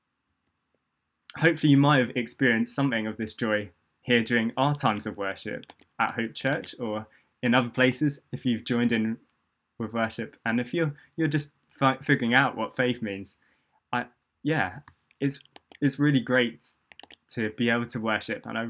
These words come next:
I really pray that you experience something of the Holy Spirit's joy as you worship. And Paul's joy is not just wishful thinking.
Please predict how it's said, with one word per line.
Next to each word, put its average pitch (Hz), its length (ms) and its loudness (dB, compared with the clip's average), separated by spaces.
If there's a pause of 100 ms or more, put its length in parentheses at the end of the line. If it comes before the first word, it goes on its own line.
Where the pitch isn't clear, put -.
(120)
I 123 60 -2
really 135 220 -2
pray 123 280 0
that 101 100 -8
you 107 220 -4 (580)
experience 123 520 2
something 113 260 -2
of 104 80 -4
the 113 80 -8
Holy 110 240 -2
Spirit's - 540 -6 (180)
joy 131 440 -2
as 117 260 -6
you 110 320 -4
worship. 117 480 -6 (2250)
And 135 120 -4
Paul's 180 320 -2
joy 147 380 2
is 143 140 -2
not 170 220 -4
just - 280 -6 (180)
wishful 143 400 0
thinking. 107 560 -2